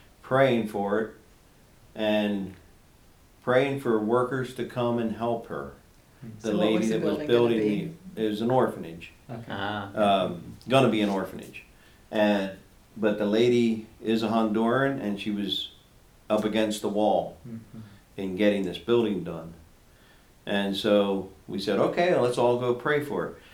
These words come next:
Speaker 1: And that's the easy part. You know, it's easy to pray for something.
Speaker 4: <laughs> Right.
Speaker 1: "Lord, please help in this situation."
Speaker 4: Yeah.
Speaker 1: But it's the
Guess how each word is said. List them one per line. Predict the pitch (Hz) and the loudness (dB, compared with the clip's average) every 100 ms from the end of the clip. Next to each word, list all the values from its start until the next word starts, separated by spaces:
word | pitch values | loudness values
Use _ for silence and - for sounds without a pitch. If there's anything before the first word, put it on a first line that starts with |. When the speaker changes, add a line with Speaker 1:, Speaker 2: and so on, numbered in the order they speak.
| - - | -20 -6
Speaker 1:
And | 110 110 104 - | -2 0 -2 0
that's | 127 180 - | 2 2 -2
the | 113 | -6
easy | 160 170 110 | -4 -2 -4
part. | - - - - - - - 131 127 - 123 - - 120 | -6 -10 -10 -14 -20 -20 -16 -12 -12 -12 -14 -12 -10 0
You | 120 | 4
know, | 120 113 | 6 6
it's | 160 | 6
easy | 160 220 208 190 | 6 6 6 4
to | - | 4
pray | 175 - 135 156 160 | 2 4 6 6 6
for | 123 | 0
something. | 113 113 104 104 104 | 0 0 0 -2 -4
Speaker 4:
<laughs> | - - - | -6 -14 -4
Right. | 107 - | -2 4
Speaker 1:
"Lord, | 123 185 190 120 101 - - | 8 10 10 10 6 -2 -2
please | 147 185 190 160 | 0 2 2 8
help | 170 143 - 120 | 8 10 6 4
in | 113 | 4
this | 120 123 | 4 2
situation." | 131 123 - 123 127 120 123 - 80 | -2 -2 -2 -2 0 -2 -6 -10 -6
Speaker 4:
Yeah. | 117 107 - - - 160 - - - - - - - | -4 -2 -4 -10 -12 -12 -14 -20 -18 -14 -16 -10 6
Speaker 1:
But | 156 135 127 - - | 10 10 8 2 -2
it's | 117 107 - | -2 -2 -2
the | 117 110 107 107 104 | 0 2 2 0 -2